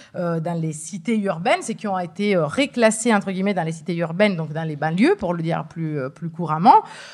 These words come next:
étaient au, au contact, aux, à l'interaction, à l'échange quotidien avec les, les enfants de l'immigration.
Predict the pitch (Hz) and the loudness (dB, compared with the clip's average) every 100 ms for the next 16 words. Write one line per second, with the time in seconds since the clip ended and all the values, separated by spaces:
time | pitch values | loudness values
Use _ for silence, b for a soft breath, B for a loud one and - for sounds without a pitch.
0 | - 185 170 320 330 220 190 175 170 170 | -6 -4 2 2 4 2 2 0 -2 -2
1 | 160 156 156 120 123 170 160 185 165 277 | -2 -2 -4 -6 -6 -6 -6 -8 4 6
2 | 359 359 208 190 160 160 160 170 175 165 | 6 2 -6 -4 -2 0 0 -2 -6 -4
3 | 180 - 269 240 165 262 277 - 208 196 | -4 0 4 4 4 4 4 2 -6 0
4 | 285 349 220 185 185 185 170 170 170 185 | 2 4 2 0 -2 -4 -4 -4 -4 -2
5 | 294 254 220 214 240 233 | 0 0 0 0 0 0